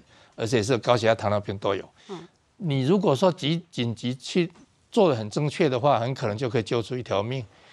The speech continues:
Speaker 1: 但如果说 delay 了，你拖延了那个时间，呃，没有办法很及时去把它救治，很可能就造成今天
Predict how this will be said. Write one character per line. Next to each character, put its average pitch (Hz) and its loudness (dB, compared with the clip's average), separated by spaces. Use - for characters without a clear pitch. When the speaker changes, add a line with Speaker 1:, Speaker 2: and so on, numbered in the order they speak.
Speaker 1:
但 202 2
如 156 2
果 135 0
说 156 0
delay 127 2
了， 104 -2
你 131 -8
拖 147 2
延 117 4
了 113 0
那 127 2
个 123 4
时 113 -2
间， 110 -2
呃， 104 0
没 117 -2
有 123 4
办 120 4
法 98 2
很 92 -10
及 110 -6
时 117 -4
去 120 -2
把 98 2
它 98 -2
救 110 0
治， 107 -4
很 139 0
可 120 0
能 104 4
就 127 2
造 135 4
成 101 -2
今 117 -2
天 117 0